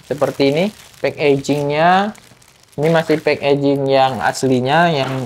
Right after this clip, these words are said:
ini nanti udah kita ganti tadi ya. S L. Oh, kain katun convert ini yang tebal,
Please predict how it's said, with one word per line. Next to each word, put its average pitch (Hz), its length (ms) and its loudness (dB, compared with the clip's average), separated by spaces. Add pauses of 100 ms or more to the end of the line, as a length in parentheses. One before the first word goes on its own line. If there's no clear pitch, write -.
(160)
ini 139 160 -2
nanti 147 320 0
udah 123 400 2 (1400)
kita 127 100 -2
ganti 139 400 0
tadi 110 320 2
ya. 131 80 0 (4000)
S 135 400 -2
L. 127 320 2
Oh, 110 360 4
kain 160 600 4
katun 156 400 0
convert 151 640 2
ini 175 400 0
yang 175 80 0
tebal, 113 480 0